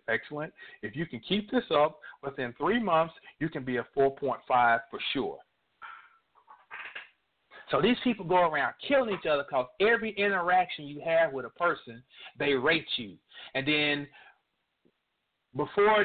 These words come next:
your interaction is over, when they rate you, it pops up and you see this virtual reality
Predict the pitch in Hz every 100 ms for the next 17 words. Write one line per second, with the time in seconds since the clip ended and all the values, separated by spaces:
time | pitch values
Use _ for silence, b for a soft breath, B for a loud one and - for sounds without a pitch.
0 | 160 180 160 - 202 180 185 196 - 143
1 | 151 160 147 139 139 160 147 196 202 -
2 | 156 147 - _ 123 - 196 190 - 208
3 | 208 - - 143 135 180 - 214 214 165
4 | 147 123 147 196 196 185 160 165 175 190
5 | 175 151